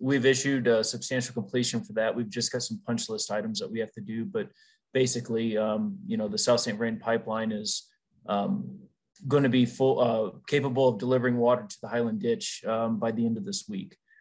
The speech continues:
We just have to remove some, um, uh, sediment deposits on the east end of the pipeline, um,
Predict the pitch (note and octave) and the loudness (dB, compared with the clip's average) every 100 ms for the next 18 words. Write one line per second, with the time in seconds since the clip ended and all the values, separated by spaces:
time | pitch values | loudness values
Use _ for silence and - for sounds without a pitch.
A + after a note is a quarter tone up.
0 | _ - A#2 A#2 B2 A#2 - A#2+ A2+ A2 | _ -6 -2 0 2 0 2 2 2 4
1 | A#2 A#2+ A2+ - A#2 A2 A2 A2 G#2+ - | 4 4 2 -2 -2 -2 -2 -4 -6 -8
2 | _ - G2+ G2+ - C#3+ B2+ A#2+ F#2+ A#2+ | _ -10 -6 -4 0 2 4 2 2 4
3 | B2 B2 G#2+ A#2 A2 A2 G#2+ - _ _ | 4 2 -2 -4 -4 -4 -4 -10 _ _
4 | - C3+ - C3 B2+ A#2 A2+ B2 A#2+ A#2+ | -4 0 0 2 2 2 0 2 2 2
5 | A2+ A2 G#2 _ _ _ - A2 A2 G#2 | -2 -4 -6 _ _ _ -6 -4 -2 -2
6 | G2+ | -6